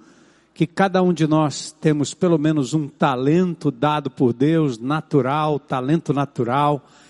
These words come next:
e temos dons espirituais que são dados pelo Espírito de Deus quando a gente conhece Jesus. Aquilo que era um talento natural passa a ser usado pra honra e glória do Senhor. Então eu me lembro na minha conversão,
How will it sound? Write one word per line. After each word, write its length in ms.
e 60
temos 420
dons 520
espirituais 1000
que 140
são 280
dados 380
pelo 240
Espírito 580
de 120
Deus 340
quando 200
a 40
gente 240
conhece 480
Jesus. 680
Aquilo 340
que 140
era 100
um 80
talento 760
natural 560
passa 340
a 40
ser 220
usado 480
pra 380
honra 240
e 40
glória 380
do 120
Senhor. 540
Então 160
eu 100
me 100
lembro 420
na 140
minha 180
conversão, 840